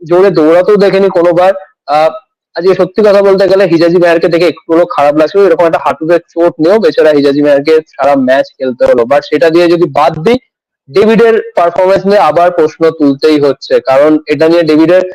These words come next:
থার্ড ম্যাচ সিজনের, অবশ্যই একটা প্র্যাকটিস ম্যাচ খেলেছে, এখনো জ্বলে উঠতে ব্যর্থ ডেভিড লাল্লাসদাঙ্গা। হ্যাঁ, এবার এখানে প্রশ্ন থেকেই যাচ্ছে যে সত্যিই তাহলে কি সিএফএল এ ডেভিড যে খেলাটা দেখিয়েছে, আই লিগে যে খেলাটা দেখিয়েছে, তাহলে সেটা একদম আইএসএল এ গিয়ে তাহলে সত্যিই ম্যাচ করছে না?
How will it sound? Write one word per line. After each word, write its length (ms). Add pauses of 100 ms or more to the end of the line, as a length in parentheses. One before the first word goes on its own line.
(600)
থার্ড 220
ম্যাচ 240
সিজনের, 560 (420)
অবশ্যই 360
একটা 200
প্র্যাকটিস 360
ম্যাচ 220
খেলেছে, 280
এখনো 420
জ্বলে 260
উঠতে 280
ব্যর্থ 300
ডেভিড 340
লাল্লাসদাঙ্গা। 720 (320)
হ্যাঁ, 120
এবার 180
এখানে 240
প্রশ্ন 340
থেকেই 360
যাচ্ছে 320
যে 120
সত্যিই 380
তাহলে 240
কি 120
সিএফএল 400
এ 60
ডেভিড 260
যে 120
খেলাটা 280
দেখিয়েছে, 420
আই 160
লিগে 240
যে 60
খেলাটা 260
দেখিয়েছে, 280
তাহলে 160
সেটা 240
একদম 320 (320)
আইএসএল 360
এ 60
গিয়ে 120
তাহলে 160
সত্যিই 320
ম্যাচ 220 (100)
করছে 280
না? 100